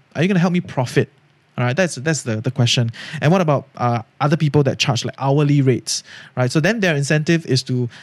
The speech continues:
spend more time with you, right? So then you gotta recognize these things, right? How much time you're willing to spend with them,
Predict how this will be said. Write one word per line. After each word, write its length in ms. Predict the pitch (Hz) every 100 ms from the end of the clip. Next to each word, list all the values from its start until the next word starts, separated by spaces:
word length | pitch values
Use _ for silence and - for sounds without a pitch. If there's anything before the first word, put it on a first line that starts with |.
| -
spend 240 | - 202 185
more 160 | 180
time 220 | 180 170 160
with 180 | 120
you, 240 | 127 120 101 _
right? 220 | 123 123 123
So 80 |
then 100 | 185
you 100 | 262
gotta 160 | 226 208
recognize 420 | 180 185 180 170
these 180 | 147 135
things, 280 | 110 101 -
right? 140 | 120
How 160 | 127 220
much 220 | 233 -
time 180 | 208 185
you're 100 | 143
willing 200 | 156 165
to 60 | 139
spend 260 | 151 143
with 220 | 123 123
them, 420 | 143 143 165 262